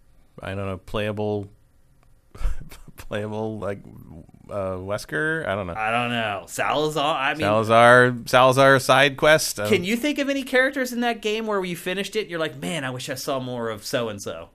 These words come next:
Speaker 1: Not really. I mean, I guess Ada, but she did get some
Speaker 2: She
Speaker 1: playable
Speaker 2: got
Speaker 1: stuff later.
Speaker 2: significant, yeah, screen time eventually. Yeah. And so, Matt, I guess what I'm getting at here is, like,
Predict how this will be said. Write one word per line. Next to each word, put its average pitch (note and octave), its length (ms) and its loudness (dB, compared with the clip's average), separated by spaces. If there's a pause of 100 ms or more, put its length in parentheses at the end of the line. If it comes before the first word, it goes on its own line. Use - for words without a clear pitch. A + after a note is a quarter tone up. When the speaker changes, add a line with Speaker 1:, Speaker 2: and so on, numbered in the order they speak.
Speaker 1:
Not A2+ 240 -4
really. F#2+ 280 -4
I - 60 -4
mean, G#2+ 120 -2
I G#2 80 0
guess A#2+ 480 -2
Ada, C#3+ 560 0
but G#2+ 120 -6
she - 140 -8
did A#2+ 240 -4
get F#2+ 280 -4 (200)
some F2 520 -10 (160)
Speaker 2:
She A2 60 -20
Speaker 1:
playable G2 240 -4
Speaker 2:
got F4 80 2
Speaker 1:
stuff F#2 180 -4
later. F2+ 340 -6
Speaker 2:
significant, D#3 760 -8
yeah, C3 340 -2 (100)
screen D3+ 300 -8
time B2+ 180 -6
eventually. G#2+ 600 -10 (120)
Yeah. A2+ 400 -2 (440)
And E3 140 -8
so, A#3 120 4
Matt, A3 300 -2
I A#3 60 -2
guess F4 180 -8
what G#3 140 -2
I'm C#3+ 180 -2
getting B2+ 260 -4
at G2+ 120 -4
here G#2+ 180 -6
is, G#2 160 -6
like, A2+ 220 -4